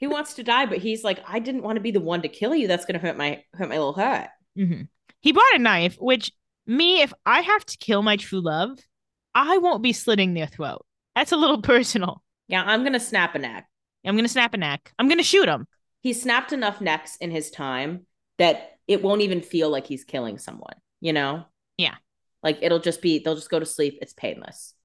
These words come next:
Speaker 2: He puts the knife blade to her neck and he, like, hesitates. And she says, "Silas, please, I'm ready." And then he starts to, like, break the skin a little bit. And she's like, "Oh, thank God." You can see she looks, like, so relieved.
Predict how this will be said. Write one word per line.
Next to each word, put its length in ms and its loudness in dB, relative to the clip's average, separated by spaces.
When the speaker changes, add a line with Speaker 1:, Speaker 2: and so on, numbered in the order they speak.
Speaker 2:
He 560 -4
puts 440 -4
the 180 -2
knife 600 0
blade 400 0
to 280 2
her 200 -2
neck 420 -2
and 140 -2
he, 100 0
like, 160 -2
hesitates. 640 -8
And 240 0
she 100 -6
says, 220 -4
"Silas, 400 0
please, 260 -8
I'm 140 -8
ready." 480 2
And 120 2
then 200 2
he 200 -4
starts 580 0
to, 100 -2
like, 360 0
break 220 0
the 80 -6
skin 240 -4
a 60 -2
little 140 2
bit. 180 2
And 120 -2
she's 220 -6
like, 160 -2
"Oh, 180 2
thank 220 -2
God." 240 2
You 60 -4
can 120 2
see 120 0
she 140 4
looks, 260 0
like, 140 2
so 340 0
relieved. 640 -2